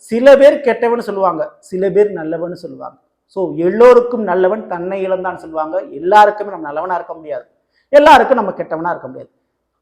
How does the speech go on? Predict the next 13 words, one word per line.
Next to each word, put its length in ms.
ஆனால் 300
உங்களுக்கு, 720
உங்க 160
கூடவே 400
இருந்து, 280
கருப்பாடுகள் 680
போல் 140
இருந்து, 260
உங்களுடைய 400
தோல்விக்கும் 600
உங்களுக்கு 420
துரோகம் 340
செய்யக்கூடிய 500